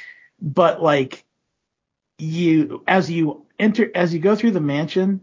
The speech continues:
you can enter different realms, and each realm serves a purpose, a purpose. There's, like, the,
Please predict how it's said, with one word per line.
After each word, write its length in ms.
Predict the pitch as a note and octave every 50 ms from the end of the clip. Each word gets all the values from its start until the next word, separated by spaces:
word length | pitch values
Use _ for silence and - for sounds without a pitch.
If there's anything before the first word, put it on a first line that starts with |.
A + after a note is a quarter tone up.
| _ -
you 160 | - D#3 E3
can 200 | - F#3 D#3 - -
enter 320 | E3 E3+ E3 - F3+ E3 D#3+
different 420 | C#3 C3 D3+ D3+ D#3+ D#3+ D3+ -
realms, 640 | B2+ A#2+ B2+ B2+ C3 D#3 F3 F#3 F#3+ F#3 - - - -
and 160 | D#3 D#3+ C#3+
each 220 | - F3+ F3+ - -
realm 300 | D3+ C#3+ D3 D#3 D#3 C#3+
serves 300 | - - D#3 D3 C#3 C#3
a 80 | C3
purpose, 680 | B2 - - C3 C3+ C3+ - E3+ E3 F3+ G3+ - - - _ -
a 120 | D3+ C#3+
purpose. 580 | D3 - C#3+ C#3+ - F#3+ F#3+ F#3+ F#3+ - - _ _ - - - - - - - - - -
There's, 220 | - F#3+ F#3 E3 C#3+
like, 360 | F3 E3 D#3+ D3 D3+ - - _ _ _ -
the, 240 | D#3 D3+ E3+ F3